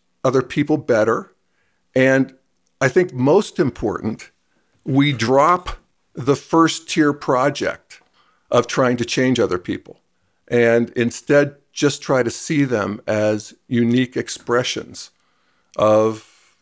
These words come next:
humanity, really, and help them be as healthy as they can be right where they're at. And then we move to the first person, where we feel a shift of energy in our own minds and bodies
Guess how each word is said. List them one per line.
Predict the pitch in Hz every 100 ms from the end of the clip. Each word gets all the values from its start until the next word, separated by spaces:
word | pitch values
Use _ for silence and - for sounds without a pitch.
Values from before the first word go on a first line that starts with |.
| _
humanity, | - 117 120 220 120 - -
really, | 120 107 - - _ _ _ _ _ _
and | 117 117 120 117 - _
help | - 139 139
them | 131 123
be | 127
as | 117 -
healthy | 135 143 147 151
as | 147
they | - 135
can | 135 147
be | 131 110 80 - _ _ _ _ _
right | 127 143 117
where | 120 113
they're | 110 107
at. | 113 104 - _ _ _ _ _ _ - -
And | 151
then | 156 160
we | 165
move | 160 180
to | 185
the | 180
first | 185 208 233
person, | - 98 - - _ _ _ _ _ _ - -
where | 123 156
we | 151 151
feel | - 156 151 151 -
a | 165
shift | - - 180 190 - - - _ _ _ _ 139
of | 139 135 135 131 _ -
energy | 139 123 - - - _ _ _
in | - 110
our | 113
own | 120 123 117
minds | 117 117 117
and | 110
bodies | 107 107 - - -